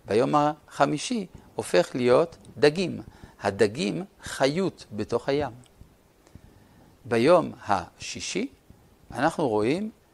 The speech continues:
שהצומח זז ממקומו, הופך להיות בעלי חיים. הצומח של היום השלישי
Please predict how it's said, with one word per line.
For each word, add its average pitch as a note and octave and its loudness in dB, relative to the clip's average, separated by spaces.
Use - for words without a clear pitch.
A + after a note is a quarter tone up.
שהצומח C3+ -4
זז C3+ 4
ממקומו, A2+ 0
הופך - 0
להיות B2 6
בעלי G#2 0
חיים. F2+ 0
הצומח G#2+ 0
של A2+ -2
היום A#2 0
השלישי F3+ -4